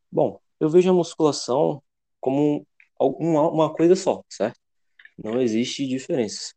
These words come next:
A única coisa que vai mudar a respeito do treinamento é a individualidade e as preferências individuais de cada um. Por exemplo, nós homens, nós temos, na maioria dos casos, né, preferência em crescer o corpo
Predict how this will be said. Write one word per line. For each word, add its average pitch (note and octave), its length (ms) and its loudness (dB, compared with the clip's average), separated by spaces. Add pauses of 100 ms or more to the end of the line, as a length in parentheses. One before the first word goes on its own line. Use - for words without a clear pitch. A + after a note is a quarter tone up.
A A2 80 -6
única C#3 280 0
coisa D3 280 4
que B2 100 -4
vai A#2 180 4
mudar A#2+ 420 4
a - 20 2
respeito A2+ 560 -2
do A#2 140 -4
treinamento B2+ 640 0 (420)
é G#2+ 120 0
a G#2 60 4
individualidade A#2 920 4 (1000)
e A#2+ 160 4
as D3 120 2
preferências C#3 640 2
individuais C3+ 520 4
de B2 60 -8
cada D3 260 -2
um. G2 140 -4 (440)
Por B2 120 2
exemplo, F#2+ 420 2 (540)
nós B2+ 320 4
homens, B2+ 640 2
nós A#2+ 240 -4
temos, C#3 420 -2 (220)
na G#2 100 -2
maioria A#2 280 6
dos - 140 -8
casos, A#2+ 340 2
né, B2+ 160 -6 (360)
preferência D#3 680 0 (120)
em D#3 360 -2 (300)
crescer D3+ 340 -2
o D#3 60 2
corpo D#3+ 280 -2